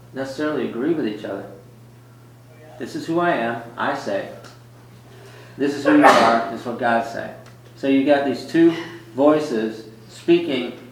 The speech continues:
at, on the same subject, but maybe things that don't match up.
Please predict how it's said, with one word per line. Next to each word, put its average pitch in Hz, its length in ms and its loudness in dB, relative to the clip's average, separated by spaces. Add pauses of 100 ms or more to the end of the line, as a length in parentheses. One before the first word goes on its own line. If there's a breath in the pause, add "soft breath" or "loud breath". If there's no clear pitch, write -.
(160)
at, 120 160 -8 (120)
on 113 100 -4
the 110 80 -6
same 143 260 -4
subject, 170 680 0 (1200)
but 131 120 -6
maybe 131 800 0
things 139 460 -4
that 120 200 -4
don't 120 220 -6
match 123 300 -4
up. - 400 -4